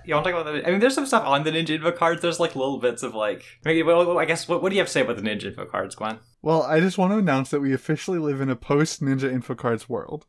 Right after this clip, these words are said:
Speaker 1: Mm-hmm.
Speaker 2: All right, so, you know, mark that on your calendars.
Speaker 1: Why don't more people have these? They seem so convenient.
Speaker 2: Well, it <laughs> requires Kabuto's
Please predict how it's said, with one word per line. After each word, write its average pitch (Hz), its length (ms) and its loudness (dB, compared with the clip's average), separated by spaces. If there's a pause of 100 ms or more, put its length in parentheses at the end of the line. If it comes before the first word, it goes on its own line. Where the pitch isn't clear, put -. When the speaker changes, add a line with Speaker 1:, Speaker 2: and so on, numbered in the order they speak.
Speaker 1:
Mm-hmm. 120 220 -10 (300)
Speaker 2:
All 127 80 -6
right, 117 280 -4
so, - 160 -8
you 123 120 -2
know, 113 120 -2
mark 123 200 0
that 131 140 2
on 123 140 2
your 113 80 -2
calendars. 104 720 -6 (120)
Speaker 1:
Why 123 120 -2
don't 180 140 0
more 196 100 0
people 170 160 -4
have 139 240 -2
these? - 240 -16
They 123 140 -16
seem 131 80 -12
so 156 100 -8
convenient. 147 560 -8
Speaker 2:
Well, 143 220 0
it 143 160 2
<laughs> - 0 -
requires 175 580 2
Kabuto's 151 840 -2